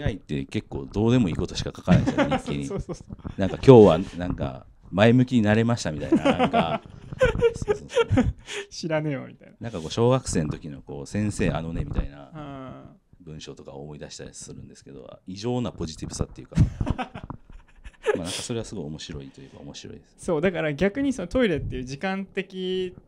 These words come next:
Speaker 2: あの、肉体的に拘束されるみたいなね。
Speaker 1: そうそう。
Speaker 2: 無理やり聞かされて、「面白い」みたいな。
Speaker 1: うん。
Speaker 2: 「こういうこと言ってんだ」みたいなところが、
Speaker 1: そうですね。
Speaker 2: はい、はい、あり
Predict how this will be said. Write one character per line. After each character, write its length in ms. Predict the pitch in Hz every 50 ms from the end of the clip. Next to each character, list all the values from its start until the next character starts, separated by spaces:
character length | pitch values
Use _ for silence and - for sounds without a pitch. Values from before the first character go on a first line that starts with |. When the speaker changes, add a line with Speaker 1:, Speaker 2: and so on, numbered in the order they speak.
| - -
Speaker 2:
あ 120 | 185 175
の、 160 | 170 160 160
肉 200 | 160 165 165 - -
体 160 | - 185 175
的 80 | 175 175
に 40 | 165
拘 220 | - - 190 202 190
束 200 | - 196 196 -
さ 180 | - - 175
れ 140 | 175 175 175
る 100 | 175 170
み 120 | 143 135 -
た 120 | - 113
い 40 | 98
な 20 |
ね。 60 | 98 -
Speaker 1:
そ 80 | - 90
う 20 |
そ 40 | -
う。 40 | 156
Speaker 2:
無 80 | 170 190
理 60 | 214
や 100 | 220 214
り 100 | 214 214
聞 120 | - - -
か 100 | 190 -
さ 120 | - 190
れ 120 | 185 185
て、 400 | - - - 180 165 147 131 - - - - - - - - - - _ - - -
「面 80 | 135 123
白 220 | - 147 147 135 120
い」 20 |
み 60 | -
た 60 | - -
い 20 | - - - - -
な。 60 | - -
Speaker 1:
う 20 | -
ん。 40 | - - - - - - - - - - - - - -
Speaker 2:
「こ 60 | - -
う 20 | 135
い 20 |
う 20 | 127
こ 120 | 131 131 123
と 80 | -
言 100 | - -
っ 20 | -
て 60 | -
ん 60 | -
だ」 100 | - -
み 80 | - 170
た 120 | - -
い 40 | - _ - -
な 80 | - -
と 60 | - -
こ 80 | -
ろ 120 | - - -
が、 140 | 175 170
Speaker 1:
そ 0 |
う 20 | 170
で 40 | -
す 80 | - -
ね。 120 | 156 160 -
Speaker 2:
は 100 | - -
い、 140 | - - -
は 80 | - -
い、 60 | - - - -
あ 120 | - 131
り 60 | 107